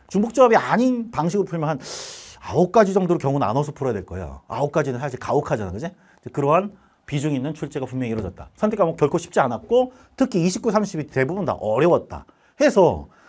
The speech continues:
전반적으로 이 시험은 공통 과목 객관식이 어렵고, 그것이 주관식에 영향을 미치고, 선택 과목 이십구, 삼십이 어렵기 때문에 상위권에게 매우 치명적인 시험이었을 거예요.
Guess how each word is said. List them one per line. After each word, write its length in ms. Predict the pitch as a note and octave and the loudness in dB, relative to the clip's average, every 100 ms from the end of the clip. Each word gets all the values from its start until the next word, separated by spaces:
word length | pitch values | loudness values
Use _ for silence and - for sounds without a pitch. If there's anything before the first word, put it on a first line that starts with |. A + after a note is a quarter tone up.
| _ | _
전반적으로 680 | F#3+ C4 E4 D#4+ D4+ D4 C4+ | 6 8 6 6 2 2 2
이 120 | F3+ | 2
시험은 640 | F3+ G3 A3+ D3+ F#2 E2 - _ | 0 -2 0 -2 -4 -8 -16 _
공통 400 | - F#3+ G#3+ C4 | 2 4 4 0
과목 260 | B3+ C4 B3 | 2 2 2
객관식이 440 | D3+ D3+ G#3+ F#3 | 0 2 0 4
어렵고, 480 | D3 B2+ B2 - B2+ | 4 4 2 -2 -6
그것이 360 | - D#3+ F3+ E3+ | 2 2 2 0
주관식에 500 | C#3 F3 F3+ D#3+ C#3+ | 0 2 2 0 0
영향을 240 | C3 C#3 | 2 0
미치고, 460 | A#2+ A2+ - A#3+ A#3+ - _ | -4 -6 -6 -6 -6 -14 _
선택 320 | - D4+ D#4 | 2 4 4
과목 320 | D#4 C#4 A#3 D3 | 2 4 2 2
이십구, 260 | G#3 - | -2 0
삼십이 300 | G3+ A#3 G3+ | 0 0 2
어렵기 360 | C3 D#3 G3 D3 | 4 4 2 -2
때문에 420 | C3+ D3+ D3+ E2+ _ _ - | -4 -4 -6 -8 _ _ -14
상위권에게 720 | - C#4 E4+ C#4+ D4 C4 A3+ | -2 0 0 0 2 4 2
매우 380 | D3 B2+ D3 G3+ | 4 4 6 2
치명적인 600 | - D4 E4 A#3+ E3+ C#3+ | 0 -2 0 0 -2 -4
시험이었을 440 | - F3 A#2+ D#2+ | -4 -4 -4 -8
거예요. 220 | - C#2 | -16 -16